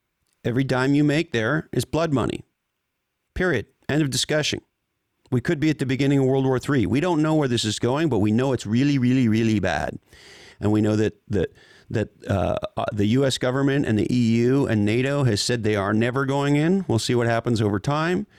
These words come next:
But regardless of that, as business leaders, what can we do? We can cut Russia off completely. And now all of those companies, I mean, you're just seeing a massive cascade. And as of right now,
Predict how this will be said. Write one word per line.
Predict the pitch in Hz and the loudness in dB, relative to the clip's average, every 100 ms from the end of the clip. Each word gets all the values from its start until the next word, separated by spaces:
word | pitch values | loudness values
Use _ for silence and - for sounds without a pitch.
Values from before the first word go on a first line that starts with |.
| - - - - | -20 -20 -20 -8
But | 113 113 | -4 0
regardless | 113 107 123 139 131 113 | 0 0 0 0 0 0
of | |
that, | 110 135 101 117 - _ _ _ _ _ | 0 0 0 -2 -6 _ _ _ _ _
as | 113 104 | -2 -2
business | 104 156 180 - 185 - | -2 -2 0 -2 -2 0
leaders, | 104 104 104 107 | 0 0 0 0
what | 107 - | -2 -2
can | 117 | 0
we | 120 | 2
do? | 113 175 127 101 - _ _ _ _ | 2 0 0 -4 -10 _ _ _ _
We | 110 | -4
can | - 107 | -2 -2
cut | 117 - | 0 0
Russia | 90 - 90 | 0 0 -2
off | 76 - | -4 -4
completely. | 76 - - - - - _ _ _ _ _ _ _ | -4 -4 -4 -6 -12 -20 _ _ _ _ _ _ _
And | - | -2
now | 107 104 101 98 _ _ - | 0 0 -2 -4 _ _ -6
all | 120 123 | -2 0
of | 120 | 2
those | 101 101 | 2 0
companies, | 107 95 87 - - - _ | -2 -2 -2 -2 -6 -10 _
I | 120 | -2
mean, | 107 104 | 0 0
you're | 95 | 0
just | 107 - | -2 0
seeing | 107 98 | 0 0
a | |
massive | 92 101 101 101 | 0 0 -2 -2
cascade. | - 87 - 98 98 | -2 -4 -2 -2 0
And | 107 | 0
as | 113 117 | 0 0
of | 101 | 0
right | 95 110 92 | 0 0 0
now, | 131 151 107 | -2 -2 -2